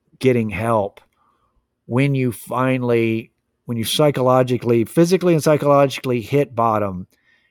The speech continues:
and you're ready to work on yourself, to, to change things. And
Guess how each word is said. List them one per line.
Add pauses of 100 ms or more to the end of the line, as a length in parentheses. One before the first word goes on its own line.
(140)
and
you're
ready (100)
to (2500)
work
on
yourself,
to,
to
change
things. (2000)
And